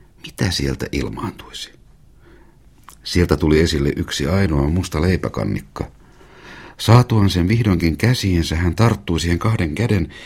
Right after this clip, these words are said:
ja ne vapisivat. Käänteli ja pyöritteli hän sitä katsellen joka taholta. Sitä oli jo ennen nakerreltu. Hän näytti etsivän sopivaa paikkaa käydäkseen sen kimppuun. Hän sitä kuin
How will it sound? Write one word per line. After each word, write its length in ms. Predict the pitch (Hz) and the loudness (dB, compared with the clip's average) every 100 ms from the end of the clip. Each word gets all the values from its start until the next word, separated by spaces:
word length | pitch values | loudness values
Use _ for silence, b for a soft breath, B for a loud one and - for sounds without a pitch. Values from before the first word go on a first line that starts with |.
| B - | B -10
ja 60 | |
ne 100 | 69 | -6
vapisivat. 540 | 82 87 82 78 76 - B B B - | -4 -2 -4 -2 -4 -6 B B B 0
Käänteli 600 | 101 107 90 90 87 87 | 2 4 2 0 0 0
ja 100 | 80 | -2
pyöritteli 640 | - 98 90 80 - 78 | 0 0 0 -2 -2 -2
hän 180 | 80 71 | -2 -4
sitä 180 | - 85 | -4 -4
katsellen 580 | 98 98 - 76 69 | -4 -4 -6 -6 -6
joka 260 | 80 82 69 | -6 -4 -4
taholta. 580 | 67 62 64 - - - - b b b b b b b b b b b - | -4 -6 -8 -14 -16 -20 -20 b b b b b b b b b b b -12
Sitä 300 | - 73 76 | -4 -2 0
oli 180 | 71 69 | 2 2
jo 120 | 71 | 0
ennen 260 | 73 69 69 | 0 0 0
nakerreltu. 760 | 73 78 71 60 57 - - - - - b b | -2 -2 -4 -4 -6 -10 -16 -20 -20 -20 b b
Hän 180 | - 69 | -8 -4
näytti 360 | 73 67 - 67 | -2 -4 -2 -4
etsivän 380 | 78 - 69 67 | -4 -6 -6 -4
sopivaa 480 | 82 92 76 64 | -4 -4 -4 -4
paikkaa 580 | - 87 76 - - 58 | -2 -2 -2 -4 -8 -8
käydäkseen 680 | 55 76 67 - - 69 65 | -4 -2 -2 -6 -10 -8 -6
sen 200 | 85 90 | -6 -8
kimppuun. 640 | - 62 - - - - - _ _ b b b b b b _ - _ B B B | -6 -10 -10 -18 -20 -20 -20 _ _ b b b b b b _ -20 _ B B B
Hän 200 | - 76 | -4 -4
sitä 220 | 76 71 | -2 -4
kuin 420 | 71 71 69 67 | -4 -4 -2 -4